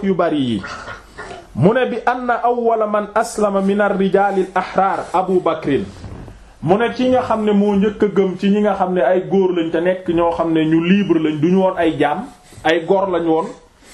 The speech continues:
mooy Seydina Abu Bakrin radiyallahu anhu.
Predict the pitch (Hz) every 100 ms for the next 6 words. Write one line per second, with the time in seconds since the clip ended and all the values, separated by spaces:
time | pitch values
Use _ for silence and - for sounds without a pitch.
0 | - 120 160 185 196 196 185 190 170 160
1 | 175 170 165 160 156 156 165 156 151 147
2 | 143 135 131 117